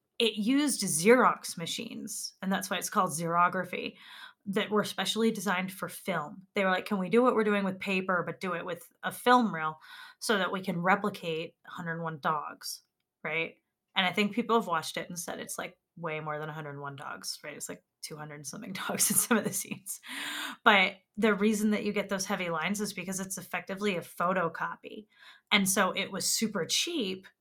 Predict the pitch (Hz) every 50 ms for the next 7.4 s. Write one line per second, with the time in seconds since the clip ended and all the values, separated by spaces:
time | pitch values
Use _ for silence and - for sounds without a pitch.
0 | _ _ - 208 202 196 165 185 196 175 165 170 170 170 190 208 208 208 - -
1 | - - 185 160 151 143 139 135 - - 175 170 170 180 - - - - - -
2 | - - - - - - - _ _ - 208 196 180 180 185 175 175 - - 214
3 | 190 185 180 147 180 185 - 175 185 185 175 175 175 170 170 - - 185 170 165
4 | 160 160 196 196 202 247 254 254 - - 233 214 208 208 202 190 185 185 175 175
5 | 175 170 - 185 180 170 175 165 160 170 175 175 - 175 170 170 175 175 170 170
6 | 170 165 156 156 156 - - 180 165 151 160 165 - - 220 220 220 220 214 -
7 | - 254 254 254 254 254 - -